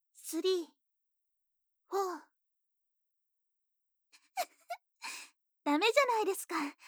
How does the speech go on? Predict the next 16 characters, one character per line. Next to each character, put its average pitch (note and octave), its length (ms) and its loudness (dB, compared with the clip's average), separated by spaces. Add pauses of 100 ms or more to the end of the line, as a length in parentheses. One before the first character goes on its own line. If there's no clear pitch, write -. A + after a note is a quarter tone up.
(360)
サ D#4 260 0
ン E4 80 -2
ド F4+ 120 -4
バ F#4+ 120 4
ッ G4 60 -8 (100)
グ - 80 -18
さ - 140 -12
ん。 D#4+ 60 -6 (1200)
そ F4 260 0
ん E4+ 80 -4
な G4+ 120 2
に G#4 100 -2
早 B4 280 4
く - 60 -6
立 F#4 160 -4
っ G#4 40 2